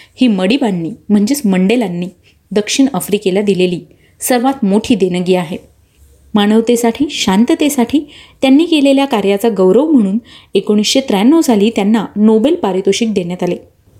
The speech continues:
दोन हजार नऊ मध्ये युनायटेड नेशन जनरल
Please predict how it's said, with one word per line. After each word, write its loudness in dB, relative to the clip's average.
दोन 4
हजार 0
नऊ 2
मध्ये -2
युनायटेड 2
नेशन 2
जनरल 2